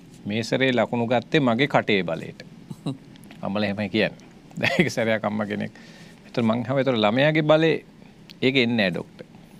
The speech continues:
ඒ මගේ කටේ බලෙන් තමයි ළමයා දුවන්නේ." අන්න එහෙම හඳුනන දැන් මිනිස්සුන්ව පොළඹවන්න, අ, මිනිස්සුන්ව යොමු කරව ගන්න, අ, මිනිස්සුන්ගෙන් වැඩ ගන්න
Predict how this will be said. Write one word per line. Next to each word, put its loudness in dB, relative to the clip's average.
ඒ -10
මගේ -4
කටේ 2
බලෙන් 4
තමයි 0
ළමයා 0
දුවන්නේ." -2
අන්න -2
එහෙම 0
හඳුනන 0
දැන් 2
මිනිස්සුන්ව -2
පොළඹවන්න, 2
අ, -6
මිනිස්සුන්ව -2
යොමු 4
කරව 0
ගන්න, -4
අ, -10
මිනිස්සුන්ගෙන් -2
වැඩ 2
ගන්න -2